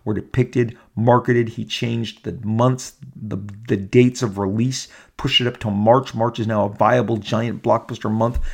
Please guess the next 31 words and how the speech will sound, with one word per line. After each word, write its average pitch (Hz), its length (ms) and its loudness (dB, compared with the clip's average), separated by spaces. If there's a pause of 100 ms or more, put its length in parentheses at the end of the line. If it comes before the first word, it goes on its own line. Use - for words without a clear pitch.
(160)
because - 320 0
of 110 120 0
Zack 113 200 2
Snyder 113 260 0
and 110 80 0
the 107 60 -2
work 107 180 -4
he 113 80 -4
did 107 100 -4
on, 98 120 -4 (260)
on, 104 360 -4
on, 101 360 -4 (600)
on 113 240 0
three 120 300 0
hundred. 104 420 0 (480)
Gal 120 260 4
Gadot, 107 540 2
Jason 120 400 2
Momoa, 101 560 -2
Ben 110 260 0
Affleck. 98 500 -4 (960)
This 120 200 2
guy 110 220 4
can 101 200 -6
cast 101 480 -4 (240)
Amy 117 320 4
Adams, 101 440 -4 (500)
Henry 120 320 2
Cavill. 98 420 -4 (680)
Zack 123 540 2
constructed 113 880 -2